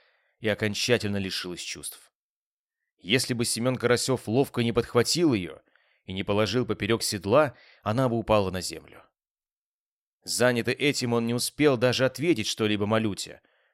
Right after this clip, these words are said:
но бросил на него лишь взгляд полный непримиримой ненависти.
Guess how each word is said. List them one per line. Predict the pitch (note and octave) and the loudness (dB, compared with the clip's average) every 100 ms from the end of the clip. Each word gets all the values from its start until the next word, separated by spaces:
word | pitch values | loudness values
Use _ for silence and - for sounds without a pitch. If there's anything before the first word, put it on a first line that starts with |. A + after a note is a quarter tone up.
| _ _ _ _ | _ _ _ _
но | E2+ A#2 | -2 0
бросил | B2 A#2+ C3+ C3 C#3+ | 2 4 4 4 0
на | C3+ | 0
него | C3 B2+ C3 | 2 2 4
лишь | B2+ | 2
взгляд | G#2 G#2 G#2+ B2 A#2+ - | -2 -4 4 4 4 2
полный | B2+ A#2+ A#2 | 2 2 0
непримиримой | A#2 G#2+ G#2 G#2 G#2 G2+ | -2 -4 -2 -2 -2 -4
ненависти. | F#2+ D#2+ D#2 D#2 - - - | -4 -8 -10 -12 -10 -12 -18